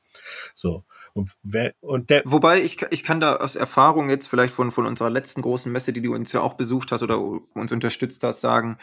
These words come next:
Speaker 2: ähm, wir haben sehr viel Kontakte gesammelt auch. Also es ist ja auch so ein Ding, so Kontakte sammeln auf der Messe, wovon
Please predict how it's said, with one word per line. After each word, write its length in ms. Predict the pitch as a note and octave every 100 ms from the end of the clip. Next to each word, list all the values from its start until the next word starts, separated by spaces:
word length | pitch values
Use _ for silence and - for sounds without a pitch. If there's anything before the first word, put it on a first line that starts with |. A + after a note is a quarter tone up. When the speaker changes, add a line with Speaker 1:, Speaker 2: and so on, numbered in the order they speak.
| - - - -
Speaker 2:
ähm, 440 | A#2 A2 G#2+ G#2 _ _ _
wir 100 | B2+
haben 160 | C#3+ C3+
sehr 220 | A#2 D#3
viel 160 | - C#3
Kontakte 500 | A#2+ - C#3+ - A2+
gesammelt 500 | G#2 A2+ D3+ F3 -
auch. 340 | E3 F#3 G3+
Also 180 | B2+ B2
es 60 |
ist 80 | B2+
ja 80 | D3
auch 100 | D3
so 100 | D3
ein 100 | B2+
Ding, 220 | C#3 C#3+
so 120 | B2
Kontakte 460 | A2+ A#2+ - - A#2+
sammeln 380 | A2 B2 D#3+ E3
auf 220 | - -
der 100 | D#3+
Messe, 560 | D3+ D#3+ - E3+ F3+ F#3 - _ _ _ -
wovon 640 | B2 - C3 B2+ B2+ A#2+